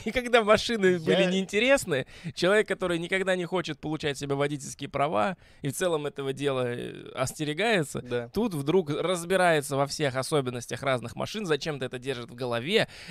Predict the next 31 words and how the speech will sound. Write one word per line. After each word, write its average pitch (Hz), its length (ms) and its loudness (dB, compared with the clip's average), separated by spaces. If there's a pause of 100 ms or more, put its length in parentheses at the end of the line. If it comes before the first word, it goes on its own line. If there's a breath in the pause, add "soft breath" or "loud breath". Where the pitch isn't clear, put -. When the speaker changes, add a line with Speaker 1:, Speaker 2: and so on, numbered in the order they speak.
Speaker 1:
Все 214 440 -4
усики 190 520 -8
и 170 240 -10
линии, 160 480 -6
и 156 120 -8
бровки, 147 500 -2
и 143 280 -8
фары, 151 460 0
все 202 340 -4
знает, 180 400 -2
как 127 200 -2
что - 200 -4
и 123 100 0
чем 117 220 -8
отличается. 160 720 -2 (200)
И 113 60 -12
я 131 220 -4
человек, 143 440 -2
который 117 320 -6
является 117 580 -8 (120)
автолюбителем. 120 760 -10 (440 soft breath)
Ладно, 120 360 -4
неправильное 131 420 -2
слово. 110 380 -6
Автоводителем. 135 840 -2 (340)
<laughs> 123 340 -10
Я 147 300 2
не 147 200 -4
то 160 160 -2
чтобы 135 280 -6
любитель. 131 440 -6